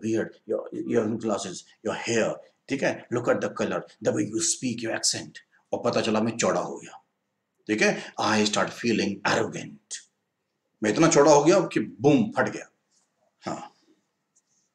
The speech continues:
चलो, हाँ, चलो, हंस रहे हो सबके सब। तो वेन ये हो गया, excessive proud, और वीईआईएन तो आप जानते हो,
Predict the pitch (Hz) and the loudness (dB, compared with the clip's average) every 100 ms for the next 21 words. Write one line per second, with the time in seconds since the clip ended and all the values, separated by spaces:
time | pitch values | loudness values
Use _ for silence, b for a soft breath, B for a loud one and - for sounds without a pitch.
0 | _ _ _ _ _ _ _ _ _ _ | _ _ _ _ _ _ _ _ _ _
1 | _ _ _ _ _ _ _ _ _ _ | _ _ _ _ _ _ _ _ _ _
2 | _ _ _ _ _ _ _ _ _ _ | _ _ _ _ _ _ _ _ _ _
3 | _ _ _ _ _ _ _ _ _ - | _ _ _ _ _ _ _ _ _ 2
4 | 110 85 - _ _ _ _ _ _ _ | 2 2 -4 _ _ _ _ _ _ _
5 | _ _ _ _ _ _ B B B B | _ _ _ _ _ _ B B B B
6 | B - 101 - - 131 104 - - _ | B -2 0 0 2 2 2 -2 -18 _
7 | - 151 123 120 113 - - 85 80 - | 2 2 4 2 2 -2 -6 -8 -10 -16
8 | _ B B B B _ - 135 120 110 | _ B B B B _ 2 6 8 6
9 | 104 131 131 117 110 98 87 85 82 - | 6 6 6 4 4 2 0 -4 -8 -8
10 | _ _ - 107 156 - - 135 120 80 | _ _ -8 0 2 4 2 0 -2 -2
11 | 80 - _ _ _ _ 107 90 135 139 | -4 -12 _ _ _ _ -6 0 0 4
12 | 123 120 113 104 82 87 95 104 123 160 | 4 4 4 2 -2 -6 -8 -6 -4 -4